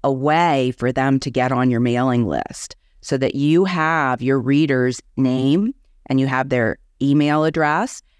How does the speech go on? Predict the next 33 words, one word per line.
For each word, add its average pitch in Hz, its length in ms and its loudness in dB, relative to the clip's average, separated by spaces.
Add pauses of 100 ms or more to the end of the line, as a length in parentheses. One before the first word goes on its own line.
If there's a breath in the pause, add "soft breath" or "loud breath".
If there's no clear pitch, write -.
And 139 140 -4
a 135 60 -2
way 139 260 0
to 170 100 0
do 233 240 2
that 147 420 -2
is 147 160 -2
by 156 240 0
giving 139 320 -2
away 139 260 2
gifts. 214 360 -2
And 131 100 -2
I 135 80 -2
think 151 240 0
that 151 220 0
was - 200 -2
one 160 160 0
of 151 100 -2
the 147 100 -2
things 156 400 0
that 139 260 -2 (340)
helped 160 420 -2
to 147 80 -2
push 151 420 -2
my 151 280 2
book 135 480 0
onto 135 380 0
the - 80 -6
New 135 100 2
York 131 260 0
Times 123 360 -2
bestseller 120 580 -2
list. 127 380 -4